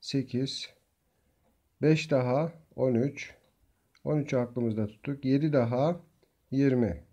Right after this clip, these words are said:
Yine kenara yazıyorum. Yirminin sıfırını ekledim. Yerine koydum. Yine elde var iki.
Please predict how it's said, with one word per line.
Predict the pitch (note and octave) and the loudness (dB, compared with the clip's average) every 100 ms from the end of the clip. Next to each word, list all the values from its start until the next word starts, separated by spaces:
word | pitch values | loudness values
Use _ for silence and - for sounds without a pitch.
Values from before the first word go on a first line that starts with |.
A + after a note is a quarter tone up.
| _ - | _ -8
Yine | C#3+ C3+ | -4 -4
kenara | - B2+ B2+ C3 | 0 2 4 4
yazıyorum. | B2+ G#2+ F#2+ F#2 F#2+ B2+ D#3 - - _ _ _ _ _ _ | 4 2 0 -2 0 0 0 -6 -18 _ _ _ _ _ _
Yirminin | D3+ E3+ D#3+ C#3+ D3+ | 0 4 4 6 4
sıfırını | D#3 D#3+ C#3 C#3 A#2+ G#2 F2+ - _ _ _ _ - | 2 0 0 0 0 0 -4 -10 _ _ _ _ -6
ekledim. | A2 - G#2 G2 A#2 D3 D3+ - _ | -6 -4 -4 -2 0 0 -2 -8 _
Yerine | A2+ A2 G#2+ G#2 | -2 -2 -2 -4
koydum. | G#2 F#2+ G#2+ D3 D#3 - - _ _ _ _ _ - | -4 -6 -4 -2 -4 -8 -20 _ _ _ _ _ 0
Yine | F3+ F3 | 6 8
elde | E3 C#3 C3+ | 8 8 6
var | A#2 A2 | 6 2
iki. | A2+ - C3 E3 | -2 -2 0 0